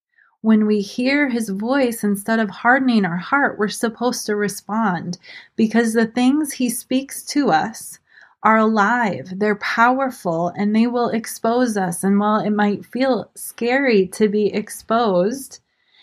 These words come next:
it is not scary to be exposed by the Lord. He doesn't expose us to bring us shame. He doesn't expose us to wound us.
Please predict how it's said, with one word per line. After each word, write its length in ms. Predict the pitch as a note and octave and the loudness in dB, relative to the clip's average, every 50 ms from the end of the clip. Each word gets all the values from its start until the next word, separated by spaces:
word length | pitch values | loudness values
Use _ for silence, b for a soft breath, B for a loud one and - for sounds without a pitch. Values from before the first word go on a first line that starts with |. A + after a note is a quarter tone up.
| b b b - | b b b 0
it 160 | A#3 B3+ A#3+ | 2 2 4
is 180 | B3 B3+ A#3 A#3 | 4 2 2 2
not 380 | A#3 A#3 A3+ B3 C4 B3 - | 2 4 6 6 4 4 0
scary 460 | - - - A#3 A3 G#3 G3+ F#3+ G3 | -4 -6 -4 -2 0 2 2 2 0
to 160 | F#3 - G#3+ G3 | 0 -2 -2 -2
be 120 | F#3+ F3+ | -2 -2
exposed 640 | - - - - - G3 F#3+ F3+ F3 E3+ E3+ - | -4 -6 -12 -8 -4 -2 -2 0 -2 -2 -4 -6
by 120 | - F3+ F3+ | -6 -4 -4
the 120 | E3+ E3+ | -2 -4
Lord. 420 | E3 - - - - - - - _ b b b b b b b | -6 -8 -10 -12 -12 -14 -16 -20 _ b b b b b b b
He 180 | - - B3+ C4 | -4 0 4 4
doesn't 340 | C4 B3+ B3+ A#3 A#3 A#3 A#3 | 6 6 4 2 2 2 0
expose 540 | A3+ G#3+ - - - A3 A3 A#3 A#3 G#3+ | 0 -2 -4 -4 -2 0 0 2 0 0
us 200 | G#3 G3+ F#3 - - | 0 0 -2 -2 -6
to 120 | - G3+ | -6 -8
bring 300 | G3 - G3+ G#3 G3+ G3+ | -4 -2 0 0 2 2
us 220 | G3 F#3+ F#3 - - | 0 0 -2 -4 -8
shame. 600 | - - - G3 G3+ F#3+ E3 - - - - - _ _ | -6 -4 -2 0 0 0 -2 -4 -8 -14 -20 -20 _ _
He 160 | - - B3+ | -2 0 2
doesn't 260 | B3 B3+ B3 A#3 A#3 | 4 2 2 2 2
expose 680 | A3+ F#3+ A3+ - - - - A#3+ A#3 B3+ C4 C4+ B3+ G#3 | 2 0 0 -4 -12 -6 -4 -2 0 0 0 0 0 0
us 320 | D#3+ C#3 C3 - - - - | 0 0 -2 -4 -10 -12 -4
to 320 | - G#3 G3 G3 F#3+ G3 _ _ - | -2 0 0 0 -2 -4 _ _ -6
wound 460 | F#3+ G3+ A3 A#3 B3+ C4+ C4 A3+ F#3 | -2 0 2 2 4 2 2 2 0
us. 480 | - - - - - - - - - | -2 -4 -8 -16 -20 -20 -20 -20 -20